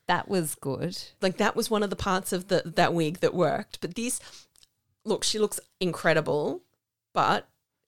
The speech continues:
Speaker 2: it was a, a moment in the movie that kinda
Speaker 1: And her
Speaker 2: took me out. This is
Speaker 1: hairline, her
Speaker 2: nitpicky.
Speaker 1: hairline was
Speaker 2: Yeah.
Speaker 1: completely different.
Speaker 2: This is her real hair. But this is a, <laughs> this is me being very nitpicky, but this took me out of the movie when I saw
Speaker 1: Mm.
Speaker 2: it, and this time, both times where I was like,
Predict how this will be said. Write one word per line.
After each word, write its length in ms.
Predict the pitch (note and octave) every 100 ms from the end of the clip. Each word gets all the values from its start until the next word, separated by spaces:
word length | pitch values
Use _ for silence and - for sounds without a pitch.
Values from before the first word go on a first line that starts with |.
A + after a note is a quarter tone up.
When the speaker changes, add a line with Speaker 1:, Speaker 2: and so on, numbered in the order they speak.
| _ _ _ _ _
Speaker 2:
it 120 | -
was 160 | G3 F#3+
a, 120 | F#3 -
a 60 | G3+
moment 420 | G3+ G3 A3 G#3+
in 80 | G3
the 60 |
movie 240 | F3+ D#3+ E3
that 160 | D#3+
kinda 220 | - F3
Speaker 1:
And 100 | F#3+
her 60 | F#3
Speaker 2:
took 60 | F#3+
me 180 | G3 G3
out. 60 |
This 80 | G3
is 80 | F#3
Speaker 1:
hairline, 460 | G3 F3+ F3+ F3 G3
her 80 |
Speaker 2:
nitpicky. 60 | G#3+
Speaker 1:
hairline 500 | A3 A3 A#3+ A3+ G3
was 140 | F3 F3
Speaker 2:
Yeah. 180 | D3
Speaker 1:
completely 580 | F3 F3+ E3+ F3+ F3+ E3+
different. 380 | D#3 D#3 - D#3
Speaker 2:
This 40 | C#3+
is 80 | G#3+
her 100 | G#3
real 220 | F#3 E3
hair. 240 | C3+ C#3+ - - -
But 180 | G#3+ -
this 180 | C#4+ D#4+
is 80 | F4+
a, 180 | C#4+ A#3
<laughs> 40 |
this 240 | A3+ C4
is 120 | D4 D4
me 160 | A#3+
being 200 | G#3 G3
very 240 | F3+ F3 E3
nitpicky, 680 | D#3+ - - G3+ B3 F4+ F#4 _ _
but 500 | - C#3 B2+ A3 - _ _ _
this 220 | G#3+ G#3 -
took 240 | - A#3
me 120 | G#3+ F3+
out 140 | E3+
of 80 | E3+
the 60 |
movie 520 | E3 E3 G#3+ D3+ F3 A3 - -
when 180 | F3+ E3+
I 60 |
saw 200 | E3 F3+ D3+
Speaker 1:
Mm. 100 | D3+
Speaker 2:
it, 120 | C#3 -
and 160 | E3
this 140 | E3 E3+
time, 400 | - C#3+ D3 E3
both 200 | F3 E3
times 280 | - D3+ E3
where 80 | E3+
I 20 |
was 100 | E3
like, 180 | D#3+